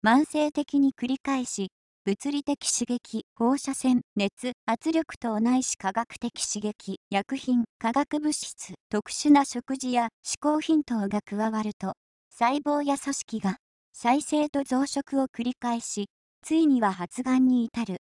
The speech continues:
というドイツの病理学者ウィル・ヒョーの学説です。この学説は、長い間、正しいと考えられてきましたが、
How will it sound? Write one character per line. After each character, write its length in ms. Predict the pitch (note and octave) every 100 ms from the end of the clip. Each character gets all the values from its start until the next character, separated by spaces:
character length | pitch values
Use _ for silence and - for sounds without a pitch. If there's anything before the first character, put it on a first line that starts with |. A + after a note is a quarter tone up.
| _ -
と 100 | G#3+
い 220 | C4 D4
う 40 |
ド 140 | C#4+ C#4+
イ 80 |
ツ 160 | - A3+
の 160 | G3 F#3
病 240 | F#3+ A#3+
理 100 | C4
学 200 | C#4+ -
者 200 | - G#3+
ウ 40 | A3
ィ 120 | A#3
ル・ 120 | A#3+
ヒ 140 | -
ョ 100 | A#3+
ー 40 | A#3+
の 140 | G3
学 200 | F3 E3
説 340 | - G#3 - G3+
で 140 | G3+
す。 220 | - - _ _ _ _ _ _ _ _
こ 140 | A#3
の 140 | C4 C#4+
学 220 | B3+ -
説 360 | - C4 -
は、 220 | A#3 A3 G#3+ _ _ _
長 280 | G3+ A3 C#4
い 180 | B3+ G#3
間、 360 | G3+ G3 F#3+ - _ _ -
正 320 | A3 B3+ C#4
し 180 | C#4+ C4
い 20 | -
と 180 | F#3+ - -
考 280 | A3 C4 D4
え 120 | D4+
ら 120 | D#4 D4+
れ 120 | C#4+
て 140 | A3
き 160 | - G#3
ま 120 | A#3+
し 120 | -
た 140 | G#3+ F#3
が、 160 | F3+